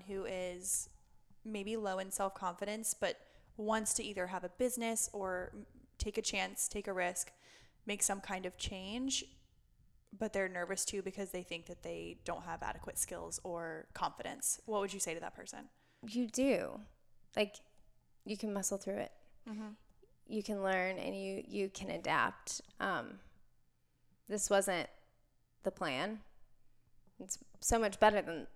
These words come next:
Speaker 2: you know, the plan. But just, like, having,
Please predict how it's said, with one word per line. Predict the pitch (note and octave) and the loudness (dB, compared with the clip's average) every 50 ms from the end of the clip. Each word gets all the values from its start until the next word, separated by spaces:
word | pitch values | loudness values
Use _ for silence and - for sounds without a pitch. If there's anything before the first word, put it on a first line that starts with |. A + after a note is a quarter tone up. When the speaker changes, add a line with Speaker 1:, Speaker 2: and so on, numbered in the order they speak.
| - - | -16 -8
Speaker 2:
you | - - E3 | -6 -4 -4
know, | E3 F3+ F#3+ - - - - | -2 -4 -6 -10 -14 -16 -14
the | - E3 | -12 -6
plan. | - - D#2+ D2 - - - - - - - - - - - - - - - _ - _ _ - - - - G#3+ - | -4 -4 -4 -4 -6 -8 -14 -18 -20 -18 -18 -18 -18 -20 -20 -20 -20 -20 -20 _ -20 _ _ -20 -20 -20 -20 4 10
But | G3+ F#3+ - - - - - - - - _ _ _ _ _ _ _ _ _ - - _ _ _ _ _ _ _ _ _ - - _ _ _ _ _ _ _ _ _ _ - - _ _ - - | 10 10 10 10 6 -4 -16 -20 -20 -20 _ _ _ _ _ _ _ _ _ -20 -20 _ _ _ _ _ _ _ _ _ -20 -20 _ _ _ _ _ _ _ _ _ _ -20 -20 _ _ -8 0
just, | - G#3 G3 - | 0 2 4 6
like, | G3+ F3 - - | 6 6 6 6
having, | G3 G#3 A3 A#3 B3 D4 C#4 A#3 | 6 6 8 8 8 6 4 2